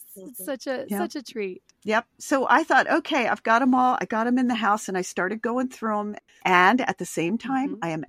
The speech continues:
Speaker 3: disciplining myself to add the barcodes.
Speaker 1: Woohoo! Yay! <laughs>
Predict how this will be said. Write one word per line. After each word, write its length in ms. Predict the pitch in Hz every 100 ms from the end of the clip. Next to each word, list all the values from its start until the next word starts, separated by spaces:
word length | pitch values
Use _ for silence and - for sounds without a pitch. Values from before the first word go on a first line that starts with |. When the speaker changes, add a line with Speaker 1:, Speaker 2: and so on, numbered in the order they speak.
| -
Speaker 3:
disciplining 760 | 262 - 320 - 262 226 214
myself 720 | 190 170 - 170 139 139 - _ _ _ _ _ -
to 180 | 175 -
add 340 | 170 160 160 160
the 60 | 165
barcodes. 460 | 156 143 - -
Speaker 1:
Woohoo! 880 | 587 494 571 539 480 381 285 233 220 - _ - _
Yay! 800 | 403 480 480 453 415 381 339 330
<laughs> 680 | _ - - - - -